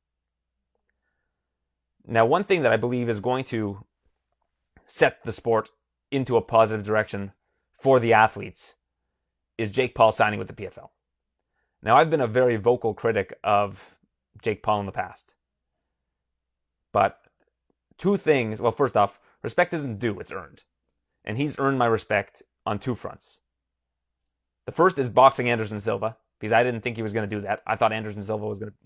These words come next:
was gonna beat him. Even though Anderson Silva is forty-seven years old,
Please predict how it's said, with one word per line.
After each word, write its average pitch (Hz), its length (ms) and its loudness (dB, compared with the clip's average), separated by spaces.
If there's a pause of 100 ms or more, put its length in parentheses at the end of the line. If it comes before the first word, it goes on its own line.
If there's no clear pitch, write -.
was 101 140 -12
gonna 104 120 -10
beat 107 160 -10
him. - 80 -20 (420)
Even 123 140 -6
though 117 100 -4
Anderson 110 280 -8
Silva 107 180 0
is 98 60 -4
forty-seven 107 480 0
years 101 180 -2
old, 107 280 -4